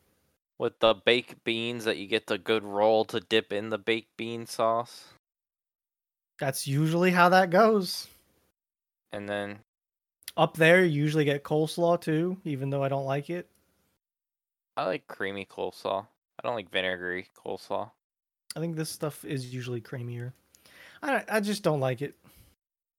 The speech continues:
Speaker 1: It's like a, again, if it's, like, creamier, it, I like, it's good. If it's, like, vinegary, it's just like eating, like,
Speaker 2: To be
Speaker 1: sour
Speaker 2: honest,
Speaker 1: cabbage.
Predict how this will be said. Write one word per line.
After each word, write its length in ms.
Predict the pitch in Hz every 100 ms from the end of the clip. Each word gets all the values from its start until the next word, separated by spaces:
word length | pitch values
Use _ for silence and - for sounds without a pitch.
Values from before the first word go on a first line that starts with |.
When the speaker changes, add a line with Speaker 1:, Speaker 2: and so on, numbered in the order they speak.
| _ _
Speaker 1:
It's 280 | 180 - -
like 180 | 208 202
a, 100 | 143 _ _ _ _ -
again, 200 | 127 107
if 100 | 107
it's, 100 | -
like, 160 | 226 -
creamier, 560 | - 110 110 101 92 90
it, 60 | _ -
I 120 | 92
like, 240 | 92 90 _ _ _ _ _ _ _
it's 160 | 107 -
good. 360 | - 92 90 - -
If 120 | 98
it's, 240 | 139 - -
like, 180 | 180 117
vinegary, 360 | 104 92 90
it's 100 | 87
just 160 | 104 -
like 100 | 98
eating, 220 | 98 98
like, 320 | 92 87 _ _ _ _ - -
Speaker 2:
To 80 | 226
be 80 | 247
Speaker 1:
sour 220 | 240 277
Speaker 2:
honest, 140 | 269
Speaker 1:
cabbage. 500 | - - 156 - -